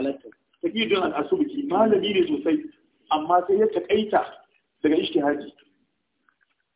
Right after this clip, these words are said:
Speaker 2: Ya zama ruwan shi da wani ijtihadi. To shi dai kawai mazhaban nan da yake tare, duk wallafan shi gaba ɗaya yana hidima ne akan mazhaba. Misali mutum ya ɗauki ahalari ya yi mai sharhi kala-kala.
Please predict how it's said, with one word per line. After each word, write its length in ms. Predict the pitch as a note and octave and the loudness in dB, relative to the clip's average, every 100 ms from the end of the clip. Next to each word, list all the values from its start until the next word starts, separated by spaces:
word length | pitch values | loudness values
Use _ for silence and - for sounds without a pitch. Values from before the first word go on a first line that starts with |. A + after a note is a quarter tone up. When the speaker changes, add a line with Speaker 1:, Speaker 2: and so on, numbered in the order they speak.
| _ _ | _ _
Speaker 2:
Ya 80 | D3 | -6
zama 220 | E3+ F3+ | -4 -2
ruwan 160 | E3+ G#3 | 0 0
shi 80 | E3+ | -2
da 80 | D3+ | -2
wani 160 | D3+ | -2
ijtihadi. 400 | E3+ D3 C#3 C#3 - | -4 -4 -6 -6 -6
To 100 | C#3+ | -6
shi 120 | - | -2
dai 80 | F3 | -2
kawai 280 | G#3+ G3 - - - - | 2 2 0 -6 -16 -4
mazhaban 460 | G3 F#3+ G#3+ E3 F3 | -4 -2 0 0 0
nan 140 | G3 | 2
da 60 | G3+ | 4
yake 200 | G#3 - | 4 2
tare, 280 | E3+ E3 - - - _ _ - | 2 2 2 -2 -14 _ _ -2
duk 140 | B3 | 4
wallafan 360 | G#3 G3+ G3+ E3+ | 6 4 2 0
shi 80 | |
gaba 200 | C#3+ D#3+ E3 | 0 2 2
ɗaya 160 | F#3+ | 2
yana 160 | E3+ D3+ | 2 2
hidima 300 | E3+ F3 F3+ | 2 0 0
ne 240 | D3 C3+ - _ _ _ _ _ | -2 -8 -16 _ _ _ _ _
akan 200 | - E3+ | -8 -4
mazhaba. 420 | D3+ C#3 C#3+ B2 F#2+ - _ _ _ _ _ | -4 -4 -4 -6 -8 -20 _ _ _ _ _
Misali 240 | F#3 F#3 | 0 2
mutum 160 | D#3 - | 2 2
ya 60 | F#3+ | 2
ɗauki 200 | D3+ - | 2 2
ahalari 360 | F#3+ F#3+ D#3+ E3+ | 4 4 6 6
ya 60 | |
yi 60 | D3+ | 8
mai 100 | E3 F3 | 6 6
sharhi 240 | F#3 D#3 | 4 4
kala-kala. 360 | F#3+ E3 - - | -2 -2 -2 -8